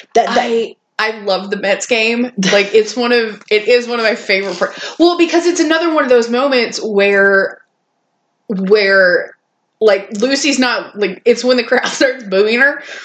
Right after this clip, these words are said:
Speaker 2: Um, and, like, and she's up on the, um,
Speaker 1: The monitor.
Speaker 2: the monitor. I can't remember what it's called. Jumbotron.
Speaker 1: Jumbotron, yeah.
Speaker 2: There we go. Um, it's when she's up on the Jumbotron and, like, and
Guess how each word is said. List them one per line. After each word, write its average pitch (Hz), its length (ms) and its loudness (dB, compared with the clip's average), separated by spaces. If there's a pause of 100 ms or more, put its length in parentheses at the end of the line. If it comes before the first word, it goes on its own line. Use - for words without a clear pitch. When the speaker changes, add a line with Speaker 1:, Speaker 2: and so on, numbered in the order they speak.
(500)
Speaker 2:
Um, 196 640 -2 (440)
and, 208 120 2
like, 202 140 -6
and 196 160 0
she's 202 260 -4
up 196 300 0
on 185 300 0
the, 170 240 2
um, 165 500 0
Speaker 1:
The 190 80 2
monitor. 175 460 2
Speaker 2:
the 185 120 -2
monitor. 180 360 0
I 202 80 -2
can't 190 260 -6
remember 165 220 -2
what 160 140 -2
it's - 160 -8
called. 160 420 -2 (320)
Jumbotron. 254 400 2
Speaker 1:
Jumbotron, 214 260 0
yeah. 156 220 2
Speaker 2:
There 220 200 2
we 196 100 -2
go. 180 240 0 (480)
Um, 190 580 -4 (500)
it's 226 140 -2
when 302 80 -4
she's - 220 -4
up 269 100 0
on 277 80 2
the 247 60 2
Jumbotron 220 680 -2
and, 180 120 -2
like, 165 160 0
and 180 320 -4